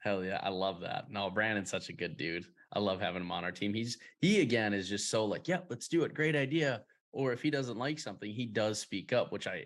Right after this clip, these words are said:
think I appreciate more. 'Cause again, he has the eye, he has the ear for,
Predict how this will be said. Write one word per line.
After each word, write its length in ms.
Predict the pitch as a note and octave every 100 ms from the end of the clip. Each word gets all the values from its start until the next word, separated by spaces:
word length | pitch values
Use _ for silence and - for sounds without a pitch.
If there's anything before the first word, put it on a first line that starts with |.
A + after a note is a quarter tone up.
| -
think 160 | - G2+
I 80 | G2
appreciate 580 | F2 G#2 G2+ - D#2+ F2+
more. 360 | G2 C#2 - _ _
'Cause 160 | - G2
again, 160 | F#2+
he 220 | E2+ B2 B2
has 220 | G#2 G2+
the 160 | F#2+ F#2+
eye, 160 | F#2+
he 160 | G#2 A2
has 180 | G#2 F#2+
the 120 | E2+ F#2+
ear 180 | G2
for, 360 | F2+ F#2 F2+ -